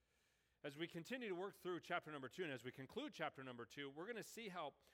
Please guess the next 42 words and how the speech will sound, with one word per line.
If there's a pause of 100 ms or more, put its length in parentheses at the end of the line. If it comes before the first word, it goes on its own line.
(260)
Paul
is
continuing
to
help
his
fellow
Israelites
understand
their
need
for
a
Savior. (520)
Now,
this
is
important
because
there
was
perhaps,
as
we
saw
in
the
introduction
to
the
book
of
Romans, (580)
there
was (100)
perhaps
some
tension
between (280)
the
Gentile
believers